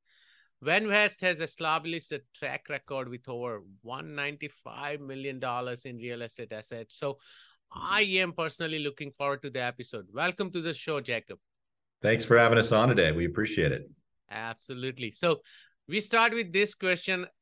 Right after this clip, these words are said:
Speaker 1: with every guest. Tell us something interesting or funny about yourself.
Speaker 2: Well, um, I had, uh, I had sent you a few email responses in advance of the podcast. I'm not sure if I should use the one that I wrote down, but,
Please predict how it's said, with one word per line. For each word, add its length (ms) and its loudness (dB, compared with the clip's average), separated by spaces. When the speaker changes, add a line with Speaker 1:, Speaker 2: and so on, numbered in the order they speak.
Speaker 1:
with 220 -6
every 340 0
guest. 640 -6
Tell 240 0
us 160 -2
something 440 -4
interesting 640 -4
or 140 -6
funny 380 -2
about 340 -4
yourself. 480 -8
Speaker 2:
Well, 420 10
um, 460 4
I 120 4
had, 180 10
uh, 340 8
I 60 6
had 120 4
sent 220 8
you 80 6
a 60 6
few 220 0
email 300 4
responses 600 0
in 80 4
advance 340 4
of 60 -2
the 120 0
podcast. 560 2
I'm 120 2
not 180 4
sure 160 4
if 80 2
I 80 6
should 180 -4
use 200 2
the 80 0
one 180 4
that 100 4
I 60 6
wrote 300 4
down, 420 2
but, 400 2